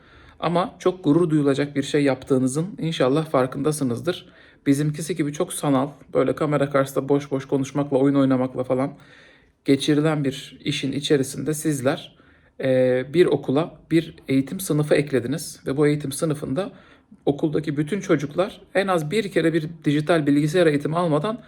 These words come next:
çıkmayacaklar. Bir okul dolusu çocuğun hayatına dokundunuz. İnşallah yaptığınız şeyin ne kadar güzel, ne kadar gurur duyulacak bir şey olduğunu farkındasınızdır. Hiç eksik olmayın inşallah. Hayatta işleriniz sizlerin de çok iyi gitsin diye umuyorum.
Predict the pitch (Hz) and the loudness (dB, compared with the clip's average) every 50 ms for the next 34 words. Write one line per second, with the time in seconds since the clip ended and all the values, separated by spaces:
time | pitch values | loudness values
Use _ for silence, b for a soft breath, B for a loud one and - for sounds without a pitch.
0 | B B B B B B - - 202 - 156 131 110 - 120 - - - - 131 | B B B B B B -2 -2 0 2 2 2 2 2 -2 -2 -4 -6 -8 -8
1 | - - - - 208 185 175 175 - 165 151 147 165 139 135 131 143 143 - 190 | -10 -8 -4 0 0 2 2 0 0 -2 0 2 0 0 0 -2 -6 -2 0 0
2 | 175 143 160 175 185 180 160 160 156 160 165 160 143 135 - - 120 117 123 139 | 0 0 0 -2 0 0 0 0 0 0 0 0 0 0 -2 -2 -4 -4 -4 -4
3 | 170 - - - B B B B B B B B - 208 - - 185 170 175 175 | -6 -8 -12 -20 B B B B B B B B -4 -2 2 4 4 4 4 4
4 | 170 165 160 - - 170 165 - 170 160 151 156 151 160 156 147 143 139 139 135 | 2 2 0 0 -2 -4 -2 -2 0 0 0 2 2 4 4 4 4 2 2 4
5 | 143 131 127 143 143 147 143 143 139 139 143 143 143 143 151 139 135 131 135 135 | 4 4 4 2 2 4 4 4 2 2 2 0 0 2 2 2 2 2 0 -2
6 | 135 - 135 - 143 139 131 127 131 131 127 - 135 135 139 143 156 160 165 165 | -2 -4 -6 -2 -2 -2 0 -2 -2 -4 -2 0 0 0 0 -2 -2 -2 -2 -2
7 | 143 139 131 131 165 175 - b b b b b b b b b - - 214 214 | -2 -4 -4 -4 -4 -6 -8 b b b b b b b b b -6 -4 -2 0
8 | - 196 165 160 - 170 151 156 147 143 143 139 123 120 117 117 - 117 117 117 | 2 2 0 0 -2 -2 2 4 4 4 4 4 2 2 0 -2 -2 -2 0 0
9 | 131 139 143 135 135 131 131 - 135 139 - - 147 135 143 139 143 135 135 135 | 0 0 2 2 0 0 0 -2 -4 -4 -2 0 0 0 0 0 -2 -4 -2 2
10 | 139 139 143 139 127 - - 143 143 135 127 117 - - - - 120 127 123 131 | 2 2 2 2 0 0 -2 -2 -2 -2 -4 -4 -8 -12 -12 -10 -6 -4 -4 -2
11 | 151 160 151 143 135 165 165 | 0 0 2 2 0 0 -2